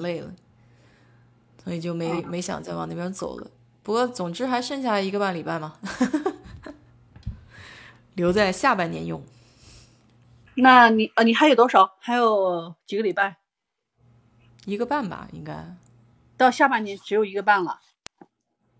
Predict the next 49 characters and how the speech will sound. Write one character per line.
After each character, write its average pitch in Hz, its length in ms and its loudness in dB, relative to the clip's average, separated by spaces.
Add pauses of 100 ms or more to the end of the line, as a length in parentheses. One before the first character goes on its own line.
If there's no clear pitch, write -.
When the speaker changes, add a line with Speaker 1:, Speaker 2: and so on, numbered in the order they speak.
(520)
Speaker 1:
对， 180 300 -2
就 165 100 -12
差 170 180 -10
不 156 60 -12
多 160 120 -8
吧， 135 280 -12
嗯。 160 480 -12 (880)
Speaker 2:
嗯， 170 300 -16
也 208 140 -16
够 220 280 2
了， - 60 -8 (480)
那 196 160 -6
就 185 160 -4
什 160 140 -10
么 123 160 -6
吧， 160 180 -2 (240)
就 151 540 -2
到 185 140 6
时 175 120 -6
候 175 100 2
我 165 140 -2
计 202 200 -2
划 175 240 4
一 165 60 -10
下， 165 140 -10
到 175 160 0
这 190 100 -6
边 170 140 0
来 - 140 -6
玩 - 220 -8
吧。 - 200 -12 (880)
Speaker 1:
嗯， 202 200 -6 (260)
行， - 0 -
Speaker 2:
起 202 320 -4
码 226 220 4
是 - 120 -6
Speaker 1:
到 - 40 -6
时 - 20 -6
候 - 20 -6
我 - 40 -6
们 185 100 4
聊 185 120 6
聊 190 60 0
看， 185 260 -8 (200)
看 175 240 -6
时 165 160 -8
间， 175 300 -8 (100)
嗯。 160 140 -18 (120)
Speaker 2:
啊， 175 360 4